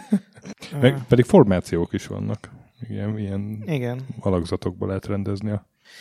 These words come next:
Speaker 2: Igen,
Speaker 1: és
Speaker 2: tényleg a,
Speaker 1: és,
Speaker 2: az
Speaker 1: és
Speaker 2: u-
Speaker 1: működnek, tehát én
Speaker 2: És
Speaker 1: így
Speaker 2: még az a
Speaker 1: próbáltam használni így rendesen, tudatosan, és működtek.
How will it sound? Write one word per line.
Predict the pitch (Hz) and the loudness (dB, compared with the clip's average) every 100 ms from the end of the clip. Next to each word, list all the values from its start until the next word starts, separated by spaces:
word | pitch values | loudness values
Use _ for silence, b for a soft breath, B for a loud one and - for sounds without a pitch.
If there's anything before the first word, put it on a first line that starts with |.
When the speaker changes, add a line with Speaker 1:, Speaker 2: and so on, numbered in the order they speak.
| B | B
Speaker 2:
Igen, | - 220 | 0 4
Speaker 1:
és | 180 | 6
Speaker 2:
tényleg | 208 156 | 8 8
a, | 143 147 | 8 6
Speaker 1:
és, | 127 123 | 6 8
Speaker 2:
az | 175 | 8
Speaker 1:
és | - | 10
Speaker 2:
u- | |
Speaker 1:
működnek, | 185 120 92 90 92 | 10 8 4 0 -4
tehát | - 104 - - _ _ | -2 -4 -6 -18 _ _
én | - | 0
Speaker 2:
És | 190 | 4
Speaker 1:
így | 117 | 6
Speaker 2:
még | 185 | 8
az | |
a | 175 | 8
Speaker 1:
próbáltam | 135 95 101 | 6 2 2
használni | 101 - 98 92 | 0 0 -4 -4
így | - | -2
rendesen, | 98 95 98 | -2 -2 -4
tudatosan, | 85 104 101 - 117 | -2 -2 -2 -4 -4
és | - | -2
működtek. | 113 - - - 98 - | -2 -4 -8 -10 -12 -12